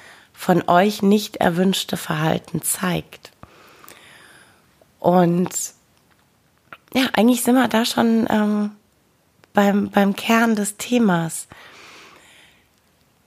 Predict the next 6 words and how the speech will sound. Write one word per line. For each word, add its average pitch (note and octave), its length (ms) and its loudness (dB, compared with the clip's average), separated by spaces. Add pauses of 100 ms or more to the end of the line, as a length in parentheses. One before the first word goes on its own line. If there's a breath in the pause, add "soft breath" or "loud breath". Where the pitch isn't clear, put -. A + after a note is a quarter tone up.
(540)
Ich - 380 -2 (280)
komme A3+ 300 2
nicht B3 580 0
zu - 300 0
euch, A3+ 500 -2 (100)
um G#3+ 460 2